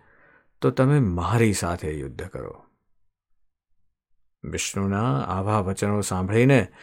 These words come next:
ક્રોધથી વ્યાકુળ એવા એ દૈત્યો જળમાં નિરાધાર ઊભા રહીને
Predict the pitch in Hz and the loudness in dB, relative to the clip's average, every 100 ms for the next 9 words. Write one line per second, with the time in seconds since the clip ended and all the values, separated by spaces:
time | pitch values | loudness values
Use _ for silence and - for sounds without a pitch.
0 | - - _ _ - 113 135 147 135 131 | -20 -20 _ _ 0 8 10 10 10 8
1 | 120 110 110 117 113 110 98 104 107 104 | 8 6 6 4 4 2 0 0 0 0
2 | 95 98 95 139 123 90 - - - _ | 0 0 2 6 6 6 -6 -20 -20 _
3 | - 95 98 104 113 117 127 151 110 98 | -4 -2 2 4 6 6 6 4 2 2
4 | 98 107 104 92 113 151 151 123 113 120 | 2 2 2 4 10 12 12 10 4 4
5 | 110 90 76 | 4 2 -4